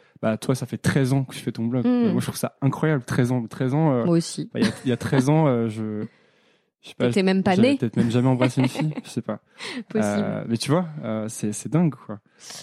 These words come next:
Speaker 1: Bref.
Speaker 2: Ouais, c'est dingue. Mais c'est, c'est effectivement ce que tu dis. Il y a une partie géniale, même si aujourd'hui c'est différent parce que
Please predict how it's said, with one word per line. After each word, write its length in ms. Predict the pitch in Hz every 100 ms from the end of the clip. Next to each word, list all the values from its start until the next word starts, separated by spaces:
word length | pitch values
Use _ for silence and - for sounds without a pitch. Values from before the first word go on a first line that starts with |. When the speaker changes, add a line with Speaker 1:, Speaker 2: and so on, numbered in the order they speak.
| -
Speaker 1:
Bref. 140 | 123 156
Speaker 2:
Ouais, 120 | 320
c'est 180 | 339 226
dingue. 280 | 196 185 - -
Mais 240 | 190 180
c'est, 920 | - 190 180 175 170 170 165 165 165
c'est 140 | 160 190
effectivement 320 | 202 208 247
ce 60 |
que 80 | 247
tu 100 | 220
dis. 80 | 254
Il 80 | 285
y 20 |
a 40 |
une 80 | 175
partie 260 | 180 185 202
géniale, 300 | 226 254 240
même 160 | 214
si 120 | 208 240
aujourd'hui 320 | 226 226 254
c'est 160 | -
différent 540 | 190 190 202 214 226 226
parce 200 | 175
que 100 | -